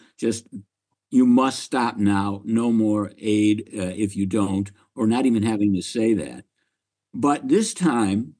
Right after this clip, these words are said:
it's going on months, a hundred and forty days, without the United States telling Israel to stop, though they have been turning on the yellow light for quite some time. One of the big reasons for the delay is that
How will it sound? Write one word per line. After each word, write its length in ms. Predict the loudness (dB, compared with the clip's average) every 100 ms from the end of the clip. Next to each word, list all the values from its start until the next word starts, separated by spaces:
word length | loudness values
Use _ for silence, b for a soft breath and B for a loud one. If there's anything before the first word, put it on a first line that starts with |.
| _ _ _ _
it's 220 | -4 -4
going 300 | 2 4 4
on 260 | 4 2 4
months, 340 | 4 2 -2
a 40 | -6
hundred 320 | -4 -2 0
and 140 | 0
forty 340 | 2 2 2 0
days, 380 | 0 -2 -4
without 320 | -6 -4 -4 -2
the 80 |
United 260 | 0 0 -4
States 240 | -4 -6
telling 320 | -4 -4 -2 -2
Israel 300 | -2 -4 -8
to 120 | -10
stop, 420 | -6 -2 -2 -4
though 400 | -2 2 4 4
they 260 | 4 4 2
have 220 | 0 0
been 160 | 0 0
turning 400 | -2 -4 -2 2
on 180 | 4
the 80 | 6
yellow 380 | 4 4 2 0
light 460 | 0 -2 -8 -10 -12 _ _ _ _ _ _ _ _
for 220 | 0 0
quite 340 | 0 0 2 2
some 260 | 4 4
time. 420 | 2 -2 -4 -10 _ _ _ _ _
One 200 | -2 0
of 100 | 2
the 80 | 2
big 300 | 4 4 4
reasons 420 | 2 2 0 -4
for 120 | -4
the 100 | -6
delay 380 | -4 -4 0 0
is 320 | 0 0 -2
that 260 | 0 -2 -4